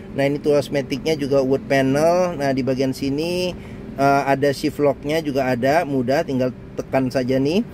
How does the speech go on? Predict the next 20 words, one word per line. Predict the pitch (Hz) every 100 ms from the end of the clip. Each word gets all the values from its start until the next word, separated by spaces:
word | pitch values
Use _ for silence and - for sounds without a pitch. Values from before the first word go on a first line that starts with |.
| - - 143
Nah, | 147
terus | 160 165 156
habis | 147 139
itu | 185
di | 151
bagian | 147 151 147
sini | 151 156
ada | 175 147 160
handle | 156 143 147 147
rem | 143 139
tangan, | 135 135 143 170 202 214
terus | 151 139
habis | 139 139
itu | 170
ada | 156 143
tempat | 139 135
penyimpanan | 143 143 131 139 139 139
juga | 135 147 151
di | 139
sini. | 147 147 185